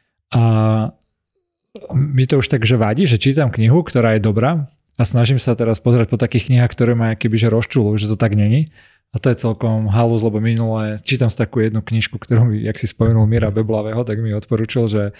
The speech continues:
ako, že prečo zlyhávajú veľké projekty, obrovské, ja neviem, keď robí niekto, čo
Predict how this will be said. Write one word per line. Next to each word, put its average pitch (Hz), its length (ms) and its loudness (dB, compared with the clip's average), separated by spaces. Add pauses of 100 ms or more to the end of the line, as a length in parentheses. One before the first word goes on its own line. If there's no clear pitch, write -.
(440)
ako, 113 640 2 (300)
že 117 100 0
prečo 127 300 -2
zlyhávajú 117 400 2
veľké 107 320 -4
projekty, 107 500 -6
obrovské, 104 540 -4
ja 98 100 -2
neviem, 98 220 -6
keď 98 160 -10
robí 101 240 -8
niekto, 98 480 -2 (880)
čo - 100 -6